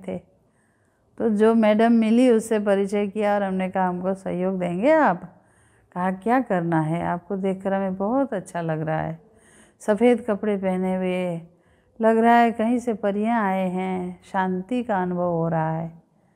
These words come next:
आपको क्या हम सहयोग कर सकते हैं?" मैंने कहा, "ऐसा।" तो कहा, "ठीक है, मैं आपका इंटरव्यू लेने में मदद करूँगी, क्या करना चाहिए बताइए।"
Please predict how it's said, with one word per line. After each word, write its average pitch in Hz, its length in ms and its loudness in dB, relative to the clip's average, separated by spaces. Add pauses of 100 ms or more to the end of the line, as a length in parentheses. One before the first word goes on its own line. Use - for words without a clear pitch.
(580)
आपको 196 340 0
क्या 254 240 4
हम 262 280 4
सहयोग 156 420 -2
कर 156 120 -6
सकते 151 480 -12
हैं?" 160 80 -4
मैंने 175 260 -4
कहा, 185 160 -2
"ऐसा।" 165 440 -4 (880)
तो 214 80 -6
कहा, 226 240 2
"ठीक 269 340 2
है, 247 160 2
मैं 202 260 0
आपका 185 540 0
इंटरव्यू 175 500 -4
लेने 175 360 -4
में 180 460 -2 (760)
मदद 196 360 2
करूँगी, 240 560 2
क्या 214 340 -2
करना 196 360 -2
चाहिए 175 360 -6
बताइए।" 160 580 -6